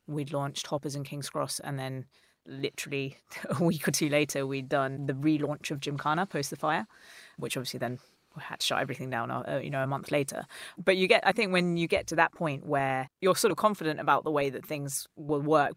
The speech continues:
but now, post-covid, I think things are quite different,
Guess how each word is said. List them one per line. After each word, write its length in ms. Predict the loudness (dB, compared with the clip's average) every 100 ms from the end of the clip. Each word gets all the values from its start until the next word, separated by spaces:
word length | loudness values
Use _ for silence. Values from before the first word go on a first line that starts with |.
| -2
but 220 | -2 -2 -10 -20 -20 _ _ _ _ _ -4
now, 520 | 2 6 8 6 2
post-covid, 840 | 4 6 6 4 2 2 2 0 -4 -2
I 100 | -2
think 200 | -2 -4
things 200 | -4 -4
are 40 |
quite 180 | -4 -4
different, 340 | -4 -6 -10